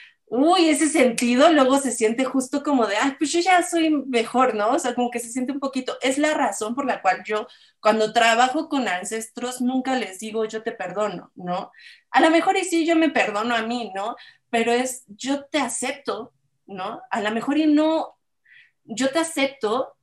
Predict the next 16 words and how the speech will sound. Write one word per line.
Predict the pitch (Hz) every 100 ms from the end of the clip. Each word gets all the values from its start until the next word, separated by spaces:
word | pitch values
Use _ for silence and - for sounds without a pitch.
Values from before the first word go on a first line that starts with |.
| -
y | 208 202 196
entiendo | 190 196 220 233 254 262
que | 220
pis-, | - - - -
pasaste | 185 185 196 -
por | - 202
lo | 170
que | 170
pasaste, | 175 165 196 196 - 185 190
hiciste | 185 185 180 214
lo | 190
que | -
hiciste | - 190 185 - 185 190
y | 202 -
que | 170 165 165 _ _
a, | 170 175